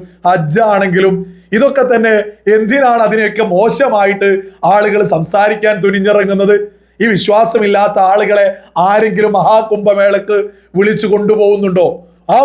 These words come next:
മഹാകുംഭമേളയെ മോശമാക്കി പറയാ, അതിനുവേണ്ടി കയ്യടി വാങ്ങുക, എന്നിട്ട് അത് മോശമാണെന്നും, ആ, പല ആളുകളും രംഗത്ത്, ജിഹാദ് അനുകൂലി ആളുകൾ വലിയ രീതിയിൽ അതിനെതിരെ ചൊറിച്ചിൽ വെള്ളമാണെന്നൊക്കെ വിളിച്ചു പറയുന്നത്.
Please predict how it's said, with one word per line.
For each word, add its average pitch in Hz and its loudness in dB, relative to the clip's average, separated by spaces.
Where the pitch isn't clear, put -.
മഹാകുംഭമേളയെ 233 0
മോശമാക്കി 240 0
പറയാ, 170 2
അതിനുവേണ്ടി 220 0
കയ്യടി 233 2
വാങ്ങുക, 147 -4
എന്നിട്ട് 277 2
അത് 285 0
മോശമാണെന്നും, 240 0
ആ, - 0
പല 190 2
ആളുകളും 330 0
രംഗത്ത്, 302 0
ജിഹാദ് 254 0
അനുകൂലി 294 0
ആളുകൾ 302 2
വലിയ 254 2
രീതിയിൽ 285 4
അതിനെതിരെ 269 2
ചൊറിച്ചിൽ 269 0
വെള്ളമാണെന്നൊക്കെ 254 2
വിളിച്ചു 247 -2
പറയുന്നത്. 247 2